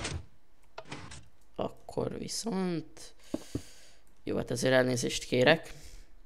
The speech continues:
Én sem vagyok, ö, tökéletes mindenben.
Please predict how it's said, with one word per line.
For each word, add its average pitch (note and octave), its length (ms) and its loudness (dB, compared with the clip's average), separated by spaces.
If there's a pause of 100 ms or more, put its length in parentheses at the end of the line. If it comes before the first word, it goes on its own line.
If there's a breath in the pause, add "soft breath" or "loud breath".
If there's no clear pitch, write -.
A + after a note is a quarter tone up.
(960)
Én B2+ 160 2
sem - 240 2
vagyok, - 400 0
ö, - 160 0
tökéletes - 920 -2
mindenben. F3 680 2